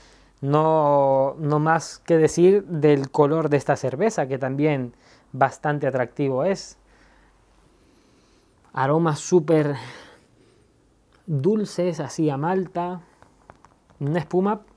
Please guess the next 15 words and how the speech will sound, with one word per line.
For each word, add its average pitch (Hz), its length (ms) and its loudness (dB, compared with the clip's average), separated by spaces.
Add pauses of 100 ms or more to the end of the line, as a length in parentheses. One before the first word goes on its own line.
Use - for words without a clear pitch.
pero 131 260 -2
que 131 100 -6
no, 143 200 -4
no 160 180 -4
se 214 140 -4
va, 202 180 -2
o 185 60 -4
sea, 196 280 -8 (460)
si - 280 -6
nos 131 180 -6
fijamos, 214 580 -8
la 135 100 -12
espuma 196 340 -10
está 185 200 -10
ahí, 185 200 -6